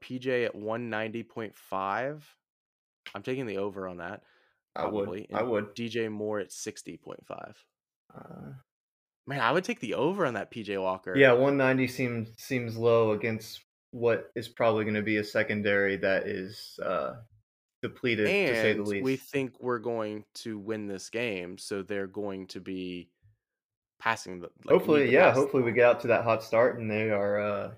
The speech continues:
Speaker 2: trying to keep up, so, yeah.
Speaker 1: I mean, I know P J Walker's not a world beater necessarily, um,
Speaker 2: But you
Speaker 1: but
Speaker 2: saw that sixty-yard throw to,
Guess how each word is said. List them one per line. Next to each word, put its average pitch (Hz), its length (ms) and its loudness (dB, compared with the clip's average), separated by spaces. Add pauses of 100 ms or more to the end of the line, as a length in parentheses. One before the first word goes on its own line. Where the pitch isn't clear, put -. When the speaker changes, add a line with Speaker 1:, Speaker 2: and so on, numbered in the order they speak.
(100)
Speaker 2:
trying 110 220 -2
to 101 40 -4
keep 104 260 -6
up, 107 320 2
so, - 300 -6 (100)
yeah. 110 240 0 (120)
Speaker 1:
I 110 40 -14
mean, 107 80 -2
I 110 40 -2
know 117 120 -2
P 127 160 -6
J 110 140 -2
Walker's 101 480 -4
not 101 180 -6
a 90 60 -6
world 98 340 -6
beater 92 420 -6
necessarily, 85 920 -8
um, 85 480 -12 (380)
Speaker 2:
But 95 140 0
you 95 80 -2
Speaker 1:
but - 100 -4
Speaker 2:
saw 127 180 4
that 123 400 4
sixty-yard 135 800 2
throw 123 400 6
to, 104 240 -4